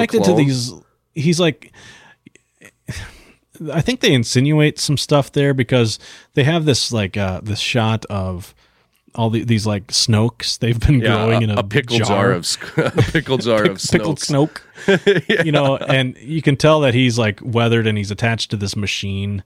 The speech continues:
Speaker 2: Yep.
Speaker 1: And, like, um, so, okay, so somehow he escaped the exploding Death Star in some way, and,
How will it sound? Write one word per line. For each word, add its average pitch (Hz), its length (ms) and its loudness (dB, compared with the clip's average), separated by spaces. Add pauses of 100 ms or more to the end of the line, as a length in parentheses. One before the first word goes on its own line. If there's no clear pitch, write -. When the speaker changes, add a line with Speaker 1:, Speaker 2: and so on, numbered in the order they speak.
(120)
Speaker 2:
Yep. 104 280 0 (300)
Speaker 1:
And, 107 140 -8
like, 95 380 -6
um, 92 340 -6 (160)
so, 139 180 2
okay, 117 260 0
so - 140 -4
somehow 135 360 2
he 117 80 4
escaped 110 400 -2
the 104 80 -2
exploding 98 440 -4
Death 95 200 -4
Star 92 480 -6 (180)
in 98 140 -8
some 95 300 -6
way, 92 340 -6
and, 85 220 -12